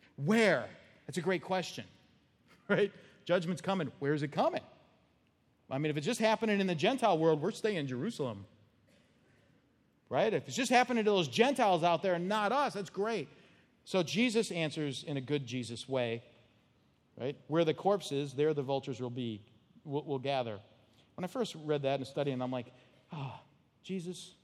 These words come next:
that's a good Jesus answer. You can make me think about it." <laughs> You know? But what does he mean? It's, it's really simple. If you see vultures in a sky,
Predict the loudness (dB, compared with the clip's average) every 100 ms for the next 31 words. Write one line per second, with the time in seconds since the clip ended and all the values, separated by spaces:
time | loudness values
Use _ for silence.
0 | _ _ _ _ _ _ _ _ _ -16
1 | -12 -8 -8 -8 -12 -12 -14 -14 -14 -16
2 | -8 -6 -6 -8 -10 -12 -10 -10 -12 -20
3 | _ _ _ -6 -2 0 -2 -4 -10 -18
4 | -20 -20 _ _ _ _ -20 -20 _ -4
5 | -2 -2 -2 -2 -4 -10 -18 _ _ -6
6 | 2 2 4 4 4 4 -2 -6 -6 -10
7 | -12 _ _ _ _ _ _ _ -20 _
8 | _ _ _ _ -2 -2 0 2 4 2
9 | 0 -4 -4 -6 -6 -2 0 0 -2 -6